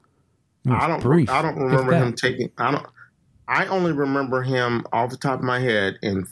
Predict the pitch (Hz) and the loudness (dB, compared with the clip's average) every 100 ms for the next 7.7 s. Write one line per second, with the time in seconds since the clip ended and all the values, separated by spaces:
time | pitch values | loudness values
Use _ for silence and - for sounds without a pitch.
0 | - 120 139 143 139 147 - - 147 123 | -6 -2 0 0 -2 -6 -6 -2 0 0
1 | 104 92 95 - - _ _ - 107 95 | 0 -4 -6 -10 -12 _ _ -4 -2 -2
2 | 101 110 - 92 76 - _ _ _ _ | -2 -2 -2 -2 -2 -8 _ _ _ _
3 | _ _ _ _ - 175 147 110 127 160 | _ _ _ _ 0 2 4 2 2 4
4 | 233 247 175 214 180 196 214 214 214 190 | 6 6 6 6 6 6 6 6 6 6
5 | 160 185 165 180 165 131 - 196 - 147 | 6 8 8 6 4 0 4 4 4 4
6 | 160 151 131 135 165 147 - 120 151 151 | 6 6 4 4 2 2 4 4 6 4
7 | 147 - 151 151 151 160 | 2 2 2 4 2 0